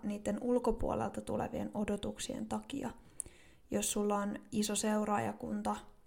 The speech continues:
jotka odottaa jatkuvasti sitä uutta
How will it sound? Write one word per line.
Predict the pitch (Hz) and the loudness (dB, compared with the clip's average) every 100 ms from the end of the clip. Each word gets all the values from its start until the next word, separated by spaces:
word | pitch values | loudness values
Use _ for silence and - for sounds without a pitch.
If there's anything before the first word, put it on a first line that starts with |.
| - | -6
jotka | 208 - | -6 -4
odottaa | - - 202 - - - 214 - - | -2 0 0 -2 0 2 2 0 0
jatkuvasti | 214 208 - 226 214 - 247 220 | 0 0 -2 0 0 0 -2 -2
sitä | - 214 220 | -2 -2 -2
uutta | 233 208 - 214 | 0 -2 0 -2